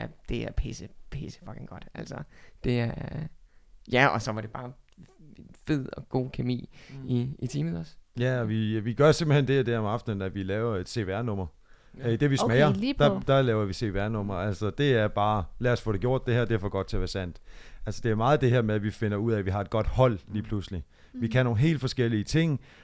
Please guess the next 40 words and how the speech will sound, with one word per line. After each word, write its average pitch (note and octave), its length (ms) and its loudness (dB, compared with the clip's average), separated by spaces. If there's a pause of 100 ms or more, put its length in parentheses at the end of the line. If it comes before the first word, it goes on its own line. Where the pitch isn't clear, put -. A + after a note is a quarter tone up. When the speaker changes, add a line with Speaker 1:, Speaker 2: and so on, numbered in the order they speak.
(140)
Speaker 2:
og, A2+ 400 4
og A2+ 160 0
holdet A#2+ 300 6
har A2+ 80 6
vi G#2 60 2
bare G#2+ 180 2
fundet G#2 200 -2
ud G2+ 60 2
af F#2+ 60 2
efterfølgende, F#2+ 440 -4
det F#2+ 100 0
er F#2 80 0
sindssygt F#2+ 480 -6
vigtigt. - 460 -10
Altså, G2+ 220 -4
det G#2 180 -2
er G2 100 0
alfa G2 280 -4
og F2+ 80 -2
omega G2 360 -2 (160)
i, G2+ 180 -2
i F#2+ 220 -2
alt, F#2+ 160 0
hvad F#2+ 100 -4
vi F2+ 80 -4
har G2+ 80 0
lavet F#2+ 240 0
efterfølgende. F2+ 520 -6 (500)
Vi G#2+ 80 -2
er F#2 40 0
meget A2+ 180 2
forskellige, D#3 440 4 (140)
vi G2+ 60 -12
Speaker 1:
Mm. - 40 -10
Speaker 2:
diskuterer B2 440 2
også C3+ 240 4
meget, C3 280 4 (400)
skændes C#3 340 -2
nogle D3+ 160 2
gange, C3+ 280 4